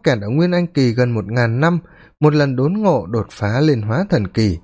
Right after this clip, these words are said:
xem ra người này không đơn giản. Một tu sĩ không đơn giản thì sao lại mắc kẹt ở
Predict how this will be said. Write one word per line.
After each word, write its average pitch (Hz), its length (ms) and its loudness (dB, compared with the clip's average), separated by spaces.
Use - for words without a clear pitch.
xem 113 280 0
ra 113 100 2
người 101 180 0
này 85 220 -2
không 123 260 -2
đơn 120 180 2
giản. 104 200 0
Một 160 100 6
tu 214 180 0
sĩ 233 160 -4
không 208 220 -2
đơn 196 180 0
giản 107 300 0
thì 104 160 -2
sao 117 240 0
lại 104 100 0
mắc 156 260 0
kẹt 113 180 0
ở 101 260 -2